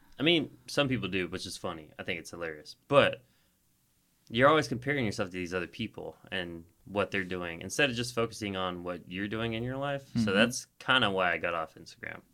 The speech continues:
Speaker 1: which
Speaker 2: Yeah.
Speaker 1: is a good topic, to, I guess, to talk about.
Speaker 2: Yeah,
Speaker 1: It's
Speaker 2: no,
Speaker 1: like,
Speaker 2: definitely.
Speaker 1: too many people compare themselves to what other people are doing in their lives on the internet as
Speaker 2: Mm-hmm.
Speaker 1: compared to just living your life.
Speaker 2: Yeah.
Speaker 1: And for me, I did the same thing, though.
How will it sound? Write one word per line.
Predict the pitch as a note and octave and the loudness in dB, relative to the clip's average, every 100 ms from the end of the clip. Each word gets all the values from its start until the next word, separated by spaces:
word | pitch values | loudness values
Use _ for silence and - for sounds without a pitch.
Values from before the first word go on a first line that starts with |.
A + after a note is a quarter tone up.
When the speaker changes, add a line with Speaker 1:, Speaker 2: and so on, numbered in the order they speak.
| _ _ _ _ _ - | _ _ _ _ _ 2
Speaker 1:
which | - | 4
Speaker 2:
Yeah. | D3+ | 6
Speaker 1:
is | C3+ | 4
a | A#2 | 4
good | C3 G#2 - - _ - | 2 0 -8 -20 _ 4
topic, | A#2 G2+ | 6 6
to, | - - - - - - - | -2 -14 -20 -20 -20 -20 -6
I | F#2+ | -4
guess, | F2+ F2 | -4 -8
to | - | -10
talk | - E2+ | -6 -6
about. | D#2 D#2 D#2 - | -6 -8 -6 2
Speaker 2:
Yeah, | C4 D#4+ | 8 8
Speaker 1:
It's | D3+ | 8
Speaker 2:
no, | F#3+ | 8
Speaker 1:
like, | - | 8
Speaker 2:
definitely. | G3+ C3 A#2 B2 _ - | 6 4 2 -2 _ -4
Speaker 1:
too | - | 0
many | D#3 C3+ | 2 2
people | B2+ G#2 | 2 0
compare | F#2+ F2+ G2 | -4 -2 -2
themselves | F2+ F2 G2 F2 E2+ - | -2 -6 -4 -4 -4 -8
to | F#2 | -8
what | F2 F2+ E2+ - | 0 0 0 -2
other | G2+ F2+ | -4 -4
people | G2 F#2 | -4 -2
are | F2+ | -2
doing | F2+ F2 F2 E2+ - | -2 -4 -4 -8 -10
in | F#2+ | -6
their | F2+ | -4
lives | F2 E2+ D#2+ - - | 0 0 -2 -8 -6
on | G2 F#2 F2+ F2 | -2 0 -2 -4
the | E2 - | -10 -8
internet | A2 G2+ E2+ D#2+ D#2+ - - | -4 -4 -4 -6 -8 -4 0
as | G2 | 0
Speaker 2:
Mm-hmm. | G#2 | 0
Speaker 1:
compared | A2+ F#2+ F2 | 0 0 -2
to | |
just | E2+ D#2 | -6 -10
living | E2+ F2 F#2+ E2+ D#2+ | -8 -4 -2 -2 -6
your | D#2 D2+ | -10 -14
life. | D2+ D2 - | -14 -16 -4
Speaker 2:
Yeah. | - C#4 G#3+ _ _ _ | 4 4 2 _ _ _
Speaker 1:
And | G#2+ | -6
for | G#2 | -2
me, | G#2 C#3 A2+ G2+ - _ _ _ - | 2 4 4 2 -4 _ _ _ 6
I | B2 | 6
did | C3+ | 6
the | F#2 | 2
same | A2+ F#2 | 0 0
thing, | A2+ A2 E2+ | 0 -2 -2
though. | D#2+ | -6